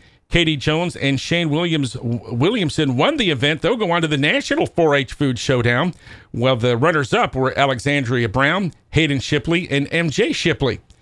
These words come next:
Four members were selected to attend the National four H Congress in Atlanta this fall. Charama-, Charmaine Brown, Kenlyn Cheney, Maggie Evans, and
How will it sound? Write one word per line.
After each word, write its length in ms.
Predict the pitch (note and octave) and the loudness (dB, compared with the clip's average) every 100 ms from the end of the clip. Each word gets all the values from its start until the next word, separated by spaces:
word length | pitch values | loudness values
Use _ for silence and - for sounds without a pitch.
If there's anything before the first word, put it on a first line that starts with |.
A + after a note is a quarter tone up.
| _ - - _ - | _ -20 -20 _ 0
Four 180 | C#4+ D#4 | 2 2
members 360 | F#3 D3 C3+ | 0 0 0
were 100 | B2+ | 0
selected 440 | A2+ B2 C#3 F#3+ D3+ | 0 0 -2 -2 -2
to 120 | D3+ | -2
attend 240 | C3 D3+ | 2 2
the 80 | C3+ | 2
National 440 | C3+ D#3 - C#3+ | 0 0 -2 -2
four 260 | C3+ D#3+ C#3+ | 0 2 2
H 180 | C#3 - | 0 0
Congress 460 | D#3+ D3+ C#3+ C#3 | 0 0 0 0
in 60 | C#3+ | 0
Atlanta 380 | B2+ B2 E3+ D3+ | 0 0 0 0
this 200 | A#2 - | -2 -6
fall. 500 | - G#3 D#3+ F3+ F#3+ - - - | 0 2 4 2 -2 -14 -20 -14
Charama-, 600 | - D#3 D#3 C#3+ C#3 - | -2 2 2 2 0 -2
Charmaine 680 | - E3+ F#3 E3 D3+ C#3 A2 | -2 0 2 2 2 0 0
Brown, 520 | C#3+ E3 C#3+ G3+ A3 - - _ | 2 4 4 2 -2 -6 -20 _
Kenlyn 400 | - E3+ D#3 C3+ | 2 2 4 0
Cheney, 400 | A#2+ D#3 D#3+ A#3 | 0 0 2 0
Maggie 480 | E3+ B2 D3 C#3+ D3+ | 0 0 0 0 0
Evans, 340 | - D3 F3+ D3+ | 0 0 0 -2
and 160 | C3+ | -2